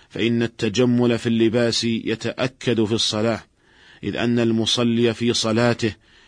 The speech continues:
في مقام مناجاة رب العالمين،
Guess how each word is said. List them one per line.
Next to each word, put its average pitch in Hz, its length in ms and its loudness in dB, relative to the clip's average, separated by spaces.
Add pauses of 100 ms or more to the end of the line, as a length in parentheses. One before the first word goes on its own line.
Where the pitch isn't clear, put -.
في 113 240 2
مقام 117 480 2
مناجاة 113 800 2
رب 113 340 -2
العالمين، 110 720 2